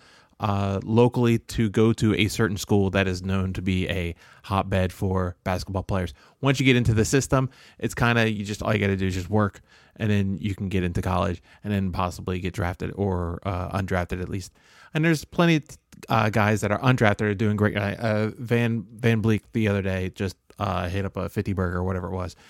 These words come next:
He was undrafted. Uh, so dreams can happen, but it's, it's hard to get in. It's,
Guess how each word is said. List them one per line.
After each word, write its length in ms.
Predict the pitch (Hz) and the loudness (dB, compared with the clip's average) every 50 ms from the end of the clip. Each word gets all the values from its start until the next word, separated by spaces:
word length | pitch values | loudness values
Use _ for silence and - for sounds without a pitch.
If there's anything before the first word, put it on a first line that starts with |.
| - - - | -20 -20 -6
He 120 | - 123 | -2 0
was 100 | 123 107 | 2 2
undrafted. 400 | 95 92 90 95 90 - - - - _ - - - - _ _ | 2 -2 -4 -6 -8 -8 -10 -16 -20 _ -20 -20 -20 -20 _ _
Uh, 260 | - 127 123 123 123 | 0 0 2 2 2
so 180 | 117 - 131 127 | 0 0 0 2
dreams 300 | 120 123 143 165 170 147 | 4 6 6 6 6 4
can 160 | - - 147 | 4 2 2
happen, 360 | 131 120 117 113 - 113 104 - - _ _ _ _ | 4 2 2 0 0 -4 -6 -8 -12 _ _ _ _
but 140 | - 131 120 | 0 2 2
it's, 220 | - 123 113 98 87 - | 2 0 -2 -4 -4 -2
it's 200 | 127 120 - - | -4 -4 -2 0
hard 220 | 104 110 110 110 | 2 2 2 2
to 80 | 117 104 | 2 2
get 160 | 107 107 - - | 0 0 0 0
in. 280 | 110 107 107 104 95 - - - - | -2 -2 -2 -4 -6 -8 -14 -10 -4
It's, 300 | 143 151 - - - | -4 -4 -4 -4 -12